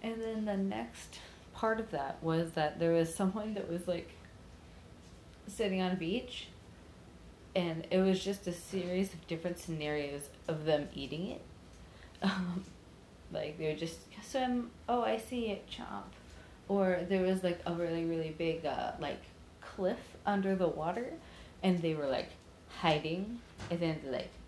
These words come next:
jumped out and nommed, and they had, like, the big, like, arch with their snake bodies.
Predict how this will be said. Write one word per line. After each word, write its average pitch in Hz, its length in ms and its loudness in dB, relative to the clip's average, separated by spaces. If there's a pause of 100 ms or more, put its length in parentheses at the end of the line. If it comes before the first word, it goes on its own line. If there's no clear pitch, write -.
(360)
jumped 190 420 2
out 170 400 6 (220)
and 147 160 0
nommed, 165 360 6
and 147 140 0
they 147 80 6
had, 165 180 6
like, 160 200 4
the 165 120 4
big, 165 320 4 (520)
like, - 200 -6 (340)
arch - 540 0 (140)
with - 200 -6
their 151 140 0
snake 175 400 -4
bodies. - 540 -2